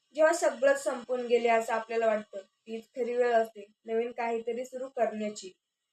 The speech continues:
प्रत्येक यशाच्या मागे एक तात्पुरते अपयश येतं,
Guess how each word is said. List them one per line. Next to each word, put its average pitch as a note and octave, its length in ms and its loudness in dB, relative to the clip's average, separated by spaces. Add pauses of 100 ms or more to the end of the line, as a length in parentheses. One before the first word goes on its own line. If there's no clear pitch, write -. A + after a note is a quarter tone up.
(160)
प्रत्येक C#4 460 -2
यशाच्या B3 420 0
मागे A#3+ 280 0
एक A#3+ 160 2
तात्पुरते A#3 520 -4
अपयश A3+ 600 -2 (340)
येतं, G#3+ 400 -4